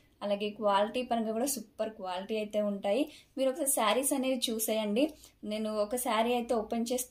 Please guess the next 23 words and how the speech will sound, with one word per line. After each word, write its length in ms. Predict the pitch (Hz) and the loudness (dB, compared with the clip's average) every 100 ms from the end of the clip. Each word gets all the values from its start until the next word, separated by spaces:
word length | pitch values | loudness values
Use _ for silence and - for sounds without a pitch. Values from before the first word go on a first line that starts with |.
| 220 | -8
చూపిస్తాను, 580 | 214 226 - 214 208 | -6 -6 -4 -2 -2
బ్లౌజ్ 400 | 240 208 208 214 | -2 4 4 4
అలాగే 260 | 208 202 220 | 2 0 0
పళ్ళు 360 | 220 202 190 208 | -4 -6 -4 -2
అనేది 300 | 208 208 190 | -2 -2 -2
ఎలా 200 | 196 202 | 0 2
వచ్చిందని. 800 | 196 - 202 190 180 190 302 - - - _ _ _ _ 240 | 0 -4 -6 -6 -4 -2 -2 -4 -20 -20 _ _ _ _ -8
ఈ 120 | 254 | -4
శారీ 360 | 262 226 233 | 0 0 2
వచ్చేసి 580 | 233 214 226 226 320 349 - _ _ _ _ _ _ _ _ _ _ _ _ _ _ _ - | 0 0 -2 2 2 0 -8 _ _ _ _ _ _ _ _ _ _ _ _ _ _ _ -10
మనకు 240 | 214 233 | -8 -6
బాందిని, 640 | 202 202 208 226 254 285 - | -2 0 2 2 0 -2 -4
ఆ, 180 | 202 202 | -2 -2
ప్రింట్ 400 | 202 214 214 214 | 0 -2 -2 -2
తోటి 240 | 214 208 | -2 0
అయితే 320 | 196 196 285 | -2 2 2
శారీ 380 | 370 240 190 208 | 2 0 0 0
అనేది 280 | 220 202 202 | 0 0 0
ఉంటుంది. 440 | 196 196 196 190 294 - - - - | -2 -4 -4 2 2 0 -10 -20 -8
ఇది 80 | 220 | -4
వచ్చేసి 340 | 208 220 214 | -2 -2 0
మనకు 300 | 262 220 233 | 0 0 0
బార్డరు 600 | 220 196 190 190 196 349 | 0 2 2 2 2 2